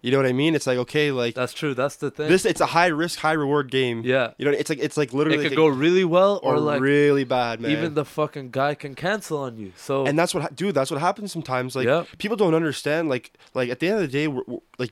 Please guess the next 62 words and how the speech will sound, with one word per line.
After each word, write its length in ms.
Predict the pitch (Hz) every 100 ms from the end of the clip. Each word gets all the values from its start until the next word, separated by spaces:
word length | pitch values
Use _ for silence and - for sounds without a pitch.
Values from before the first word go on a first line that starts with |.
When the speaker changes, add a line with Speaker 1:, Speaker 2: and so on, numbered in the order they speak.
| 117
Speaker 1:
we're 140 | 170
dealing 280 | 123 135 151
with 180 | 139 -
other 180 | 131 131
human 280 | 120 131 113
beings. 460 | 117 120 113 110 - - - -
If 80 | 127
something 220 | 185 202
happens 300 | 143 156 143
in 60 | 120
that 140 | 131
human 240 | 131 131
being's 300 | 120 123 117
life, 340 | 107 120 165 - _ _ _ -
they 120 | 151
might 240 | 170 170
be, 80 | 123
not 220 | 127 147
be 60 | 151
able 100 | 151
to 100 | 135
perform. 480 | 123 151 151 123 107 -
Speaker 2:
Yep. 220 | 127 135
Speaker 1:
We 120 | 131 156
can 100 | 175
get 120 | 165
that 140 | 147
message 360 | 143 156 135 -
two 140 | -
or 60 | 151
three 160 | 151
days 160 | 135 139
before 280 | 127 139 131
a 40 |
show. 340 | - 139 123 110 -
Speaker 2:
Damn, 360 | 120 127 120 107
bro, 160 | 110 107
that 160 | 120
must, 300 | 123 131 - - _ 131
like, 240 | 117 113
Speaker 1:
It 80 | 143
Speaker 2:
sink 260 | - 185 -
Speaker 1:
sucks, 80 |
Speaker 2:
your 140 | 156 131
Speaker 1:
man. 160 | 131
Speaker 2:
heart 260 | 135 147 -
to 80 | 135
the 140 | 120
floor, 460 | 107 - 127 147 135
though. 300 | 117 104 95 -
Speaker 1:
It 120 | 156
sucks, 360 | - 202 233
man. 280 | 151 131 135
But, 100 | 135
like, 140 | 135 139
at 80 |
the 80 | 147
end 60 | 185
of 40 |
the 80 | 170
day, 180 | 147 170
like, 220 | 143